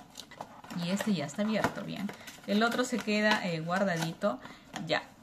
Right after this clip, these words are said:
Y después, ¿qué más tengo? Otro Olala. <laughs> Pero también tengo un Olala abierto para que lo vean, ¿ya? Aquí está, ando de cazarrecompensas de Olala. Este sí me vendió más económico, Camila, a veinte,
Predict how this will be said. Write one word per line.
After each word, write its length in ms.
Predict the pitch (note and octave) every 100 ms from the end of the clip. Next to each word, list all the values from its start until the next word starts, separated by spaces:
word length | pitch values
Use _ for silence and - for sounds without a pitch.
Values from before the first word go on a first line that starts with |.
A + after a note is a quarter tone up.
| -
Y 320 | - A#3+ C4 C4
después, 680 | A3+ G3+ - - C4 C#4+
¿qué 140 | - C4
más 320 | A#3+ A#3+ -
tengo? 580 | - B3+ B3 B3 B3+ -
Otro 360 | A3 A#3+ A#3+ A#3
Olala. 580 | G#3+ A3+ F#3+ E3+ E3 - - - - - - - -
<laughs> 420 | G3 - - - - - - - - -
Pero 200 | B3 B3
también 260 | B3 B3+ D4
tengo 200 | D#4 D4
un 100 | C#4+
Olala 400 | D4 C4 C4 B3+
abierto 460 | B3+ C4 A#3 G3
para 200 | F3+ F3
que 100 | F#3+
lo 120 | F3 E3+
vean, 340 | D3+ C#3+ C#3+
¿ya? 160 | E3+ G3+ - - - - - - - -
Aquí 240 | G3+ A#3+
está, 360 | A#3+ - E3+ -
ando 340 | G3+ A#3+ C4 B3
de 140 | A#3
cazarrecompensas 1120 | A#3+ A3+ A#3+ E3+ E3 D#3+ G3+ A3 B3+ A#3 A3+
de 120 | E3+
Olala. 580 | F3 F#3+ E3 D#3+ F3 C#4+ - - - - - -
Este 260 | A#3+ C#4+ E4
sí 180 | D4+ D4
me 120 | D4
vendió 340 | B3 G#3 A3+ A#3
más 280 | A3+ B3
económico, 580 | C#4 - F#3 G#3+ A3+ G3+
Camila, 400 | F#3 E3 F#3 G#3+
a 120 | G3
veinte, 400 | E3+ D#3+ D3+ D3